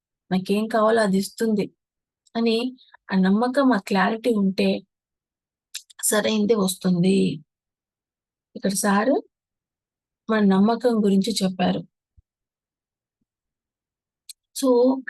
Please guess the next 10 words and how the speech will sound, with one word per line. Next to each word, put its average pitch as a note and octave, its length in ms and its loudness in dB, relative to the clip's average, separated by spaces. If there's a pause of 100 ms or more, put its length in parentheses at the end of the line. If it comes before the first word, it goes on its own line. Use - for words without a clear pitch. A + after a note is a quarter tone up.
(420)
మనం G#3 260 2 (760)
దేవుని A3 380 2
భక్త, A3 380 -4 (160)
భక్త F#3+ 300 -2
కథలు A#3 340 -2
వింటూ G#3 340 0
ఉంటాము, G3 400 2 (960)
భక్తుల G3+ 400 -2
కథలు G#3 340 -2
వింటుంటాము, G3 680 0